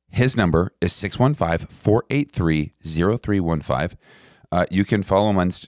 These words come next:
on Instagram at Housepitality. See, guys, that's his Instagram, at H O U S E, at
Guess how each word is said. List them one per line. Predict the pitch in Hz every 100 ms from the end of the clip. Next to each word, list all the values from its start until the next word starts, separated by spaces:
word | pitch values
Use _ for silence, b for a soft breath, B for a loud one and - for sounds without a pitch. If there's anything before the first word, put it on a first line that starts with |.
| -
on | 90 90 90 _
Instagram | 101 117 - 82 78 80 85 -
at | 82 - _
Housepitality. | - - 139 170 - - 127 - 135 170 98 69 55 _ _ _ _ _
See, | -
guys, | 139 135
that's | 196
his | 123
Instagram, | 117 113 - 78 62 b b b -
at | 113 120 _ -
H | 117 147 -
O | 143
U | 139 101 98 -
S | 90 90 -
E, | 82 78 76 78 _ _ _ _ _ _ _
at | 92 110 107